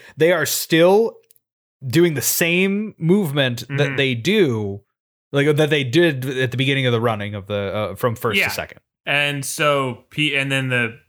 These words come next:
Speaker 2: the umpire is like, "Sorry, you're out. You ran outside the base path."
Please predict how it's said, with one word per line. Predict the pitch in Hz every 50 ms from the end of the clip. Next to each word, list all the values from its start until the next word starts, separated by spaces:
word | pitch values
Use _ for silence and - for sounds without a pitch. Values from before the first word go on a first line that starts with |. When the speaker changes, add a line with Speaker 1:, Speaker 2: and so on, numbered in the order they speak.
| _
Speaker 2:
the | 139 127 123 117 113 107 - _ _ _
umpire | - 123 120 123 123 123 117 113 110 110 107 107
is | 104
like, | 113 110 104
"Sorry, | - - 156 156 147 135 131
you're | 123 123 123
out. | 127 120 113 107 - - _ _ _ -
You | 135 120
ran | 123 127 127 123
outside | 113 - 120 107
the | 104
base | 110 110 104 98
path." | - - 98 92 90 -